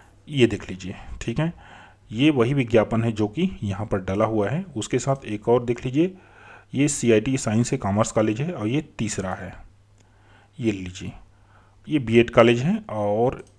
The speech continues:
अ, मेरे ख्याल से दो जनवरी को डेट में ये जारी हुआ है। ये, ठीक है, तो दोस्तों ये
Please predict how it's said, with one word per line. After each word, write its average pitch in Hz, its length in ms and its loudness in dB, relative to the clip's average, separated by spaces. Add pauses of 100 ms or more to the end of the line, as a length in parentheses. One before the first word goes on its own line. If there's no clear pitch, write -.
अ, 113 280 -6
मेरे 117 220 0
ख्याल 110 200 -6
से 147 140 -4
दो 110 200 -2
जनवरी 110 280 0
को 117 60 -4
डेट 113 200 -4
में 139 60 0
ये 113 120 0
जारी 92 240 -6
हुआ 98 180 -8
है। 151 180 -6 (1700)
ये, 117 220 0 (320)
ठीक 131 180 -4
है, 175 100 0 (460)
तो 127 80 2
दोस्तों 180 320 6
ये 175 540 6